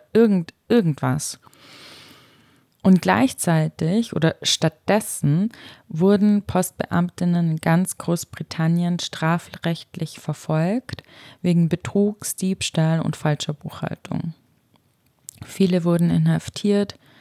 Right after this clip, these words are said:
mindestens sechzig sind gestorben,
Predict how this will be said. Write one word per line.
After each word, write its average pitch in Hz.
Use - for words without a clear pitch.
mindestens 175
sechzig 165
sind -
gestorben, 156